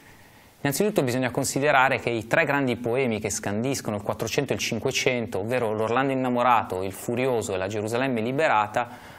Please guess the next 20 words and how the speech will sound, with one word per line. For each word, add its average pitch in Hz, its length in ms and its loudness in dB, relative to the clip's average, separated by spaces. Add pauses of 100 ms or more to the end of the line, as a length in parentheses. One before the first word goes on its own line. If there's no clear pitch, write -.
eh, 117 220 0
scorrono 156 440 0
nell'arco 143 400 0
di 120 100 -2
cento 127 460 0
anni, 95 460 -2
novantanove 127 640 0
per 101 160 -2
l'esattezza. 104 720 -4 (340)
L'Orlando 139 240 0
Innamorato 135 480 2
è 107 60 0
del 104 140 0
millequattrocentottantuno, 127 1400 -2 (320)
la 120 440 0
Gerusalemme 135 480 0
Liberata 135 380 2
è - 20 0
del 120 80 0
millecinquecentottanta. 110 1300 -4